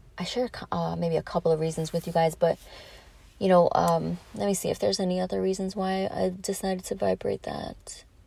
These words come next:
I think one of, uh, one of the other reasons was because sometimes I really feel like I need to honor my body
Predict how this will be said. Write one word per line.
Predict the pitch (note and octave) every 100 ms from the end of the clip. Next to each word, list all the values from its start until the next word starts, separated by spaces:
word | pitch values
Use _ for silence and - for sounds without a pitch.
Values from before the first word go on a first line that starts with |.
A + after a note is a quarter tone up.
| - - - - - - - - - - - - -
I | G3
think | G3 B3 -
one | F#3+ G3+
of, | A#3
uh, | - F#3 F3
one | B3
of | C#4
the | B3+
other | G#3
reasons | F3 E3 E3 F3 F3 - - - - -
was | - F3
because | - F3+ - F3+ E3+ E3 -
sometimes | F3 - F3+ F3 -
I | E3+
really | E3 D#3+ D#3+ D#3+
feel | - D#3+ E3
like | E3 D#3+
I | E3
need | D#3+ -
to |
honor | - D#3 D#3
my | D#3+
body | D3+ D3+ E3+ G3 A3